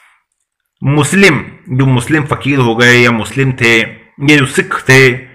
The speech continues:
वो भी आते थे, वो भी आते थे रघुनाथ दास जी महाराज का सत्संग सुनते थे, वो भी आते थे, वो भी वहां के प्रसाद पाते थे।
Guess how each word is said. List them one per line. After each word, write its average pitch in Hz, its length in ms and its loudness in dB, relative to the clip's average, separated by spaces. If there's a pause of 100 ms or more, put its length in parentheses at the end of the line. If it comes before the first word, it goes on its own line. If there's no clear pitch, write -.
(420)
वो 170 240 4
भी 233 160 6
आते 147 280 4
थे, 107 180 -2 (1300)
वो 110 180 0
भी 151 140 2
आते 127 280 2
थे 123 220 0 (520)
रघुनाथ 107 300 -2
दास 107 220 0
जी 107 140 -6
महाराज 107 280 -4
का 113 100 -6
सत्संग 131 380 -8
सुनते 110 320 -6
थे, 101 180 -14 (1400)
वो 117 180 -2
भी 139 100 2
आते 123 240 0
थे, 127 100 -2
वो 110 140 -2
भी 120 120 -4
वहां 113 280 -2
के 113 100 -8
प्रसाद 113 340 -6
पाते 110 320 -8
थे। - 160 -20